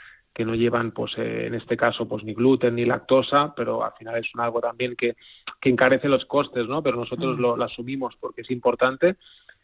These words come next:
Speaker 1: Y luego, en este caso concreto, optamos por hacer un bote de medio kilo, porque tampoco es excesivamente grande, y también es una manera de, de conseguir un precio más económico, que la gente lo pueda, eh, probar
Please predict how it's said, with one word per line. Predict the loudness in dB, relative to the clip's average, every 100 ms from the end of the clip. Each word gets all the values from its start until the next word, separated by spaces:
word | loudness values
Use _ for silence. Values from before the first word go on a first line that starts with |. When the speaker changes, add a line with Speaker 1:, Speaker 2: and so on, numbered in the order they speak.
| _
Speaker 1:
Y | 4
luego, | 6 8
en | 4
este | 2 -2
caso | -2 -2 0
concreto, | 0 2 0 2 0 -2 -18 _
optamos | -10 -6 0 2 2
por | 2 2
hacer | 2
un | -2 0
bote | 0 0 -2
de | -4
medio | -2 0 0 0
kilo, | 2 4 4 0
porque | -4 -4
tampoco | -10 -8 -14 -14
es | -16
excesivamente | -10 -10 0 0 0 -2 2
grande, | 4 4 2 0 -2 _ _ -6
y |
también | 0 2 2
es | 2
una | 0
manera | 2 6 6 4
de, | 2 -2
de | -2 -8
conseguir | -6 -6 -4 -4
un | 0
precio | 0 0 -2
más | -2 -4
económico, | -4 -4 0 0
que | 2
la | 0
gente | -2 0
lo | 0 0
pueda, | 2 2 2 0
eh, | -2 -2 -4 -2
probar | 2 4 4 2